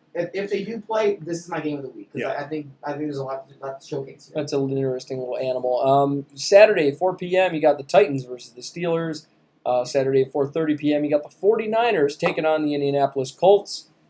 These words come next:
Speaker 3: On Saturday at seven o'clock P M, the Ravens will be taking on the Miami Dolphins. Saturday at seven P M, you got the Atlanta Falcons taking on the Jacksonville Jaguars.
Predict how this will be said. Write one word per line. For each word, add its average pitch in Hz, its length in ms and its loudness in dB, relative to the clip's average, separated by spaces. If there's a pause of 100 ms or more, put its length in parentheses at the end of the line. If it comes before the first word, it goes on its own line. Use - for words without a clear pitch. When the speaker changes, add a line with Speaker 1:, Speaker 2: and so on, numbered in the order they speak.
(160)
Speaker 3:
On 131 300 -2
Saturday 160 500 0
at 143 140 0
seven 240 300 0
o'clock 143 360 4
P 147 160 0
M, 147 300 4
the 131 140 -2
Ravens 139 580 2
will 127 120 -8
be 123 100 -20
taking 127 280 -8
on 120 220 -8
the - 360 -20 (120)
Miami 120 320 -8
Dolphins. 151 600 0 (320)
Saturday 143 420 2
at 139 100 2
seven 143 280 0
P 131 180 0
M, 170 160 -2
you 151 100 -4
got 151 200 2
the 143 100 -2
Atlanta 143 260 0
Falcons 147 380 2
taking 151 260 -2
on 147 120 2
the 139 60 -8
Jacksonville 156 440 -2
Jaguars. 165 800 4